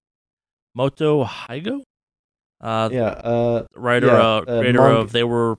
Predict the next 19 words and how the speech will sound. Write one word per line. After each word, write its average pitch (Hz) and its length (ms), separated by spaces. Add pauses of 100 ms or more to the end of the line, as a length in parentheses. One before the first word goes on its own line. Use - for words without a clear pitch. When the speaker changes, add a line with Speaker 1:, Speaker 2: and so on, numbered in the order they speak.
Speaker 1:
Eleven, 131 640
The 107 80
Poe 120 240
Clan, 113 600 (440)
The - 60
Cruel 117 280
God 110 260
Speaker 2:
Yeah. 101 80
Speaker 1:
Reigns, 107 580 (160)
manga 107 380
stuff. - 320 (760)
Do - 80
I - 40
know 117 200
any 127 80
Speaker 2:
Yeah. 117 60
Speaker 1:
of 135 60
this 135 140
person's 135 360